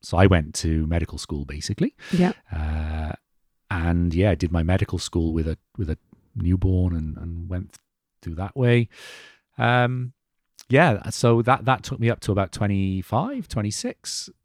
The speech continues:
Speaker 1: graduated, then had, uh, another child that was,
Speaker 2: <laughs>
Speaker 1: uh, I hope, uh, my son, who's sixteen, wouldn't mind me saying, this child was planned,
Speaker 2: <laughs>
Speaker 1: uh, at the age of
Speaker 2: Great.
Speaker 1: se-, uh, she's now seven.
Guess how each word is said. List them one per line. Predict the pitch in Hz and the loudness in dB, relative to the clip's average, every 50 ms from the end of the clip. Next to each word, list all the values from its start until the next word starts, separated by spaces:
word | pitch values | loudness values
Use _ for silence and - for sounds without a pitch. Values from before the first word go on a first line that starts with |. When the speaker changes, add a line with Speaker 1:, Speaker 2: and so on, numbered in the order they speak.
| _ _ | _ _
Speaker 1:
graduated, | - 107 110 123 117 135 131 131 127 127 - - 139 139 139 135 - - _ _ _ _ _ _ _ _ _ _ _ _ - - - | 0 0 0 2 2 0 0 0 0 0 -2 -2 0 0 0 0 -4 -8 _ _ _ _ _ _ _ _ _ _ _ _ -18 -14 -8
then | 92 98 104 101 | -4 0 0 2
had, | 98 98 98 92 90 90 87 - - - - | 2 2 2 2 2 0 -2 -8 -14 -12 -10
uh, | 101 92 90 90 - | -8 -6 -6 -6 -2
another | 101 113 127 113 101 | 2 2 4 4 4
child | - - 92 90 98 123 135 - - | 2 0 -2 -2 -2 -4 -6 -8 -12
that | - 98 92 | -14 -12 -10
was, | 95 92 92 - - - - - - - - | -6 -4 -4 -4 -4 -4 -6 -8 -10 -10 -12
Speaker 2:
<laughs> | - | -12
Speaker 1:
uh, | - | -12
I | - - 92 90 90 | -12 -10 -10 -8 -6
hope, | 90 98 90 - _ | -4 -6 -6 -8 _
uh, | - 82 82 - | -16 -16 -16 -12
my | - 92 87 | -10 -8 -8
son, | 82 - - 107 98 95 92 | -6 -2 2 2 2 4 2
who's | 85 87 85 - | 0 -4 -6 -8
sixteen, | - - - - - 92 87 85 | -10 -12 -14 -10 -6 -4 -2 0
wouldn't | 82 107 90 85 | 0 0 0 0
mind | 82 85 82 85 | -2 -4 -4 -4
me | 87 | -4
saying, | - - 110 131 156 123 | -4 0 0 0 2 0
this | 98 110 - - | 0 -4 -4 -6
child | _ - - 98 101 92 90 | _ -6 -4 -2 -2 -2 0
was | 107 135 131 - | 0 0 -2 -2
planned, | - - - 110 196 294 - - | -4 -6 -6 -6 -6 -6 -8 0
Speaker 2:
<laughs> | - | 4
Speaker 1:
uh, | 220 | 6
at | 214 160 104 95 95 - | 8 8 6 4 0 -2
the | - 95 | -2 0
age | 95 - | 0 0
of | |
Speaker 2:
Great. | 170 175 190 - | 0 0 -2 -4
Speaker 1:
se-, | 117 - - | -4 -6 -6
uh, | 92 | -6
she's | - - 104 92 | -8 -6 -6 -4
now | 98 90 87 | -2 -2 -2
seven. | - - - - 95 90 - 170 208 | -4 -4 -2 0 0 0 0 -2 -2